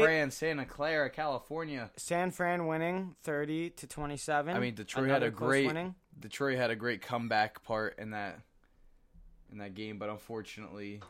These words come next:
Speaker 1: they fell
Speaker 2: Detroit,
Speaker 1: just
Speaker 2: though,
Speaker 1: short.
Speaker 2: I mean, they're
Speaker 1: It was,
Speaker 2: struggling.
Speaker 1: it,
Speaker 2: Matt
Speaker 1: they're
Speaker 2: Stafford
Speaker 1: struggling.
Speaker 2: does not look good this year so far. Something needs
Speaker 1: And
Speaker 2: to
Speaker 1: nothing's really
Speaker 2: change.
Speaker 1: changed on offense except, you know, Ebron just,
Speaker 2: Yeah.
Speaker 1: just leaving.
Speaker 2: But that's it. I mean, they need to make something happen.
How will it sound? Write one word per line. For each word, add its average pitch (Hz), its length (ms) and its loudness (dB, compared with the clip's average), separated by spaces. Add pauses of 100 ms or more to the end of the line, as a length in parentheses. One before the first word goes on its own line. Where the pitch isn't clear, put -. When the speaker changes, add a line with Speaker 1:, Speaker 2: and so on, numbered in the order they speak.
(200)
Speaker 1:
they 127 180 0
fell 143 320 4
Speaker 2:
Detroit, 226 100 6
Speaker 1:
just 139 220 4
Speaker 2:
though, 113 40 0
Speaker 1:
short. 131 240 0
Speaker 2:
I 160 40 2
mean, 180 140 0
they're 214 100 2
Speaker 1:
It 294 40 2 (180)
was, 214 200 8
Speaker 2:
struggling. 131 260 0 (180)
Speaker 1:
it, 131 160 -2
Speaker 2:
Matt 175 100 2
Speaker 1:
they're 226 120 6
Speaker 2:
Stafford 175 340 4
Speaker 1:
struggling. 156 180 0
Speaker 2:
does 135 220 -10
not 151 520 -4
look 139 360 -8
good 131 320 -10
this 127 260 -8
year 127 200 -2
so 107 240 -6
far. 127 540 0 (340)
Something 170 560 -2
needs 123 60 0
Speaker 1:
And 147 100 0
Speaker 2:
to 156 60 2
Speaker 1:
nothing's 165 300 -4
really 175 220 0
Speaker 2:
change. 185 380 -4
Speaker 1:
changed - 40 -2
on 180 240 2
offense 160 280 -6
except, - 540 -4 (200)
you 135 100 -4
know, 151 160 -2
Ebron 156 560 2
just, 113 340 -6 (500)
Speaker 2:
Yeah. 151 220 -2
Speaker 1:
just 101 180 -10
leaving. 104 400 -8 (180)
Speaker 2:
But - 180 -20
that's - 200 -12
it. 190 200 -10 (120)
I 143 40 -10
mean, 139 160 -6
they 160 120 -4
need 190 200 -4
to 175 40 -6
make 156 200 -4
something 147 260 -6
happen. 156 440 -2